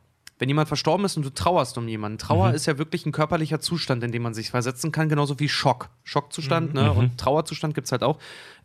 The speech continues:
Speaker 1: Ähm, Trauer löst, kann, kann, äh, Halluzinationen auslösen. So
Speaker 2: Echt?
Speaker 1: stark kann Trauer sein,
Speaker 2: Ohne
Speaker 1: ja.
Speaker 2: Scheiß?
Speaker 1: Das ist
Speaker 3: Ja.
Speaker 1: richtig heftig. Dein, dein Körper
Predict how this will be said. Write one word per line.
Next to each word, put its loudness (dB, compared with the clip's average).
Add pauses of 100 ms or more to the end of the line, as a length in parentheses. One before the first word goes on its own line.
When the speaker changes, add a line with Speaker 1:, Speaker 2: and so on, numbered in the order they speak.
Speaker 1:
Ähm, 2 (440)
Trauer 0 (600)
löst, 2 (340)
kann, 0 (420)
kann, -2 (160)
äh, 2
Halluzinationen 0
auslösen. -2 (200)
So -2
Speaker 2:
Echt? 2
Speaker 1:
stark 2
kann -2
Trauer 2
sein, -2
Speaker 2:
Ohne 4
Speaker 1:
ja. 6
Speaker 2:
Scheiß? 2
Speaker 1:
Das 0
ist 0
Speaker 3:
Ja. 6
Speaker 1:
richtig -2
heftig. 0
Dein, -2 (160)
dein 0
Körper 0